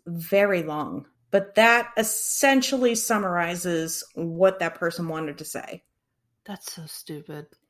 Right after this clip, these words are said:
Speaker 1: Is there a category at Barnes and Noble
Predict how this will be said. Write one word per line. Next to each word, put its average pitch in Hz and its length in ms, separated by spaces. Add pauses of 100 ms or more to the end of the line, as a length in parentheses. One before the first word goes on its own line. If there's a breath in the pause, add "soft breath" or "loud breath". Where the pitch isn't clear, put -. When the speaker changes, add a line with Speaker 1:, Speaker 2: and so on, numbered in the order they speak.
(140)
Speaker 1:
Is 220 260
there 294 340
a 233 100
category 226 920
at 190 240
Barnes 185 320
and 233 140
Noble 196 600